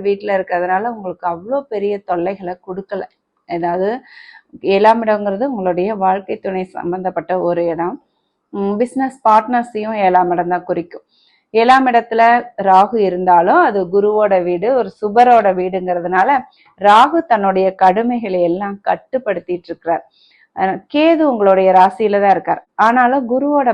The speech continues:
பார்வை வந்து கேது மேல விழுறதுனால உங்களுடைய ராசியில ஏற்பட்ட குறையும் போயிடுச்சு. இந்த மாதிரி ஒரு நல்ல சூழ்நிலைக்குள்ள கன்னி ராசிக்காரர்கள் இருக்கீங்க. அதே சூழ்நிலை ரெண்டாயிரத்தி இருபத்தி ஐந்துலயும்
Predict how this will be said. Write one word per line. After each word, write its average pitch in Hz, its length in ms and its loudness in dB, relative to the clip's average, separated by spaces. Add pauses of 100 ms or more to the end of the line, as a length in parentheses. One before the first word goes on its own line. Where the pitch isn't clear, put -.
பார்வை 208 420 2
வந்து 202 280 -4 (100)
கேது 208 340 0
மேல 190 280 -4
விழுறதுனால 180 560 -2 (280)
உங்களுடைய 247 560 4
ராசியில 262 680 4
ஏற்பட்ட 190 480 0
குறையும் 202 520 0
போயிடுச்சு. 170 500 0 (340)
இந்த 254 180 0
மாதிரி 233 340 6
ஒரு 196 280 4
நல்ல 262 420 2
சூழ்நிலைக்குள்ள 202 920 0
கன்னி 190 300 -2
ராசிக்காரர்கள் 180 840 -2
இருக்கீங்க. 175 500 -4 (580)
அதே 175 320 2
சூழ்நிலை 202 540 -2
ரெண்டாயிரத்தி 196 520 0
இருபத்தி 202 440 -2
ஐந்துலயும் 208 600 -6